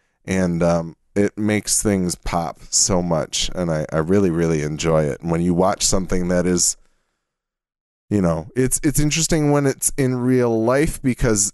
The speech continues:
it loo-, the picture looks more like what a sky would look like to you, but when it's something a little bit more removed, like a cyberpunk or even just anime in general, and you just have these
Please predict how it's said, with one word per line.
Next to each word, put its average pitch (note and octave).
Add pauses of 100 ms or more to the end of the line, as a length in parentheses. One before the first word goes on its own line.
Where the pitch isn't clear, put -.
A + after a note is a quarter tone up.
it A2
loo-, A#2
the G#2+
picture -
looks G#2+
more G#2+
like G2+
what G2+
a F#2
sky G2+
would F2+
look G#2+
like A#2+
to B2+
you, B2+
but G#2
when G2+
it's G#2
something C3
a A2+
little A2+
bit G#2+
more G#2
removed, F#2+
like F#2+
a F2
cyberpunk F#2 (200)
or F2
even G2+
just F2+
anime F#2
in E2
general, F#2+ (440)
and F2+
you F2+
just D#2+
have F2
these D#2+